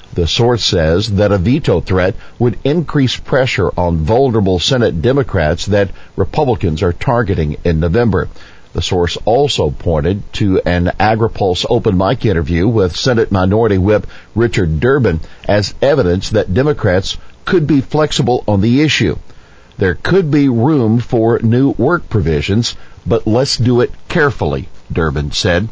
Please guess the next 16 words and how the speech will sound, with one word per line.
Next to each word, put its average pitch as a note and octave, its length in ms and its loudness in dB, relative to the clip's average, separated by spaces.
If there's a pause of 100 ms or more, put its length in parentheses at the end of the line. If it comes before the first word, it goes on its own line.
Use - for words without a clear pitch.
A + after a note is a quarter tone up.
(640)
But B2+ 120 0
Durbin D3+ 380 2
went D#3+ 140 2
on F3+ 260 2
to D3+ 140 0
list B2 320 2
several C#3 320 0
concerns G#2+ 800 0
that - 180 0
would A2 220 2
have B2+ 320 -2
to B2+ 80 0
be G#2+ 160 2
addressed, G#2+ 420 2
and A2+ 160 2
he A2+ 220 0